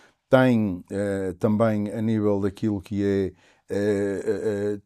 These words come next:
toda, toda a parte, eh, funcional, eh, dos, dos carregamentos e tem, acima de tudo, uma grande possibilidade, que obviamente,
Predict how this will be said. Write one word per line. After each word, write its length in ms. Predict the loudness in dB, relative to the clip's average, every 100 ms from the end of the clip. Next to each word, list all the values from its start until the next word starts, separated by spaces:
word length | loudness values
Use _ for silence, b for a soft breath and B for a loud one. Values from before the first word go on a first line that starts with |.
| 2
toda, 600 | 6 6 6 4 2 -2
toda 320 | 6 6 6
a 60 | 2
parte, 500 | 4 4 4 -2 -8
eh, 340 | -6 -4 -6
funcional, 960 | -4 -2 -2 0 0 2 2 2 0 -2 b b b -8
eh, 640 | -4 0 0 0 -2 -6
dos, 420 | -2 0 0 -2 -8
dos 380 | -4 -4 -6
carregamentos 800 | -4 -2 0 2 4 4 2 -2 -18 b b b
e 120 | 0
tem, 420 | 4 4 4 -4 -12 _
acima 320 | -6 2 4 4
de 80 |
tudo, 240 | 2 2 4
uma 100 | 4
grande 240 | 4 0
possibilidade, 720 | -2 -4 0 2 2 0 -4 -6
que 100 | -4
obviamente, 580 | -2 -2 -4 -6 -14